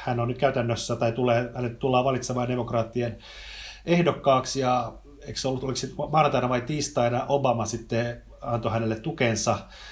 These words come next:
ja muutenkin Bidenin piti tällä viikolla niin kuin jotenkin päästä, ottaa julkisuus haltuun ja aloittaa tämmönen uudella vaihteella tämä Trumpin haastaminen. Mut Trumphan on niinku suorastaan nerokkaasti pystynyt, eh,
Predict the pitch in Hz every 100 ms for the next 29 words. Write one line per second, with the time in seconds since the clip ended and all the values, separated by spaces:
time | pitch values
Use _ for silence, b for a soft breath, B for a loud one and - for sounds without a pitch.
0 | B - 107 110 113 139 127 107 110 127
1 | 117 107 101 113 - 113 113 127 113 104
2 | 101 101 101 101 101 107 98 110 - 117
3 | 107 107 104 101 120 113 - 110 - -
4 | - - 131 - 117 135 127 110 117 110
5 | 127 123 117 107 101 104 120 127 117 -
6 | 107 98 107 104 104 104 120 120 120 107
7 | 107 117 113 - 117 - 127 120 120 B
8 | B B B B - 135 117 113 110 139
9 | 127 - 104 120 123 127 180 175 143 147
10 | 156 160 160 - - - - - 170 -
11 | 156 170 156 120 - 101 - 123 113 123
12 | 127 127 120